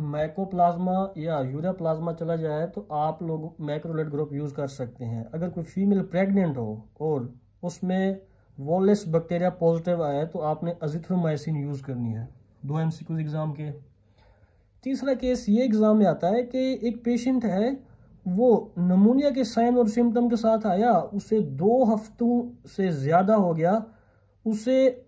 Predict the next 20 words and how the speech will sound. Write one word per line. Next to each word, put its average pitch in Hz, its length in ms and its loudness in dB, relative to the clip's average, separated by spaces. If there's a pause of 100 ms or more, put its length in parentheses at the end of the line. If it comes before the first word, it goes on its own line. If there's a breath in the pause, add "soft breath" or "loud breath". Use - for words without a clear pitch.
(140)
Augmentin 233 760 6
यूज़ 214 280 4
कराई 180 300 2
गई, 139 280 -2 (200)
यानी 190 280 0
कि 202 120 -2
ampicillin 202 880 2
या 190 140 2
amoxicillin 190 680 -4
Augmentin 196 440 2
यूज़ 190 180 -4
कराई 214 240 -2
गई, 185 380 -4 (800 soft breath)
but 262 160 4
उसके 294 340 -6
सिम्टम 294 520 -4
को 285 120 -4
इम्प्रूव 247 380 0
नहीं 247 160 4
हुए। 143 220 2